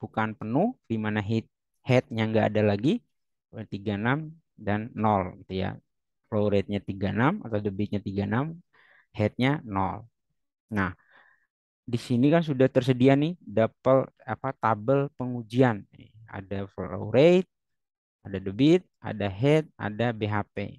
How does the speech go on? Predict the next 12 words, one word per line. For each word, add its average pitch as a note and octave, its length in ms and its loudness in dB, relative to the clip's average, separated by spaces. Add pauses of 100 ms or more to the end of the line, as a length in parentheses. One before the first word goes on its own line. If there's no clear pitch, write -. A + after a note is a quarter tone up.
Nah, G#2 160 -4
yang G#2+ 240 -2
disuruh A#2 480 0
adalah A#2 480 0
dari A#2 240 2
data-data G#2+ 640 0
ini A2 240 -4
hitung E3 400 -4
efisiensi. E3 800 -4 (1500)
Nah, G2 320 -4
ya G#2+ 80 0
caranya, B2 720 0